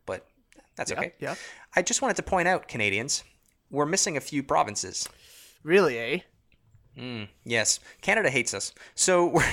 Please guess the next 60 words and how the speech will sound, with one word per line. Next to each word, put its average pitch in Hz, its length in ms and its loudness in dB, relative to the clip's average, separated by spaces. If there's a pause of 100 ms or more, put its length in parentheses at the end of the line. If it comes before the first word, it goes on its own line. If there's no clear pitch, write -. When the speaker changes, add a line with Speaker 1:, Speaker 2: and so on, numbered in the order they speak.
(460)
Speaker 1:
we're 160 140 6
missing 240 340 2
in 175 240 4
the 135 100 2
Yukon, 156 480 2
the 120 60 -4
Northwest 131 400 2
Territories, 127 480 4
and 110 180 -2
Nunavut, 110 380 0
which 127 140 -2
I 135 80 4
know 139 140 4
are 127 60 4
not 113 140 2
provinces, 107 560 2
they're 95 160 -2
territories. 107 720 -2 (340)
But 151 100 0
I'd 160 80 2
like 196 140 2
to 156 80 0
some, 147 200 2
I'd 143 140 4
like 170 140 0
to - 40 -6
see 127 200 0
at 117 80 -2
least 117 160 -4
one 110 180 -4
download 101 400 2
in 95 120 -4
each 98 120 -8
of 104 80 -8
those 101 140 -8
territories 95 580 -4
by 104 160 0
the 104 140 -4
end 101 80 -4
of 101 80 -10
the 101 80 -10
year. 95 160 -6
I 92 40 -6
think 120 160 -8
that's 104 160 -4
a 104 60 -4
really 104 180 -6
fun - 160 -2
Speaker 2:
That's - 140 0
Speaker 1:
goal. 180 80 4
Speaker 2:
our 151 60 2
new 151 120 4
goal. 131 280 0
I 135 100 -2
like 139 240 -2
that. 131 260 -2
I 135 100 -4
like 131 180 -6
that. 120 220 -4
Speaker 1:
Mm-hmm. - 60 -16